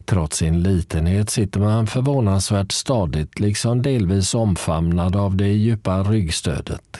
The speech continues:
Knappast någon slump. "Den hoppas jag få ut och tillverka i lite större skala", säger han och visar runt i verkstaden. För bara några veckor sedan hyllades Åke av Vaxholms stad med en bronskopia av trästolen S tvåhundrasjutton,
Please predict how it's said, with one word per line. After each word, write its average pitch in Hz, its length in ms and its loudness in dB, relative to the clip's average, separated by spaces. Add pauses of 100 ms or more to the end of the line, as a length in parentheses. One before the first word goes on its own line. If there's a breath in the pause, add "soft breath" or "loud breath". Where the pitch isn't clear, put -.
Knappast 82 580 -4
någon 107 220 2
slump. - 520 -4 (800 loud breath)
"Den 73 200 -2
hoppas 87 420 -2
jag 82 160 0
få 92 180 0
ut - 340 -4
och 98 160 0
tillverka 92 540 0
i 101 120 2
lite 120 320 0
större 90 420 0
skala", 87 520 -2
säger 80 320 0
han 80 180 0
och 85 120 0
visar 95 280 0
runt 76 320 -2
i 80 80 0
verkstaden. 73 520 -6 (1300 loud breath)
För 131 160 0
bara 123 280 2
några 101 240 4
veckor 123 300 0
sedan 110 280 2
hyllades 104 640 2
Åke 110 360 0
av 98 140 2
Vaxholms 95 460 0
stad 76 280 -2
med 82 220 0
en 85 140 0
bronskopia 95 1000 0
av 120 180 0
trästolen 107 960 0
S - 580 0
tvåhundrasjutton, 101 1120 0